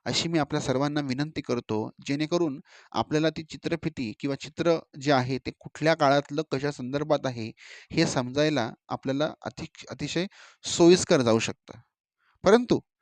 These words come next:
सरदार पटेल यांच्याविषयी आजच्या भारता-, भारतामध्ये त्यांचं योगदान कशा पद्धतीने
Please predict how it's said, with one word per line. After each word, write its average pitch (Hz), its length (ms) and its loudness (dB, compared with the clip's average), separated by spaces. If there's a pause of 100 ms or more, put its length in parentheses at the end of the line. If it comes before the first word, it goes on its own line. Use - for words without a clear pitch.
(320)
सरदार 156 400 4
पटेल 196 380 2 (420)
यांच्याविषयी 156 760 4 (260)
आजच्या - 1300 0
भारता-, 147 580 2
भारतामध्ये 135 680 0
त्यांचं 127 240 -4
योगदान 139 440 4 (440)
कशा 139 240 2
पद्धतीने 165 540 -2